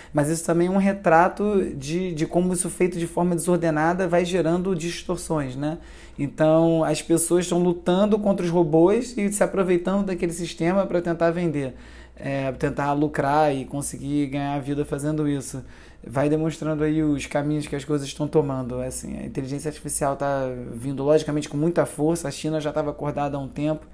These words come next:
Os Estados Unidos acordou recentemente até pra essa questão. É, vai mudar absolu-, absolutamente tudo como a gente conhece.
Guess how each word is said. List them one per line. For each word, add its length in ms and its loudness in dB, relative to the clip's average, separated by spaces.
Os 60 -14
Estados 220 -2
Unidos 180 0
acordou 640 0
recentemente 880 2
até 160 0
pra 120 -6
essa 180 -6
questão. 540 -2
É, 560 -2
vai 160 2
mudar 460 6
absolu-, 420 -2
absolutamente 680 -2
tudo 280 0
como 160 0
a 40 2
gente 220 -6
conhece. 540 -4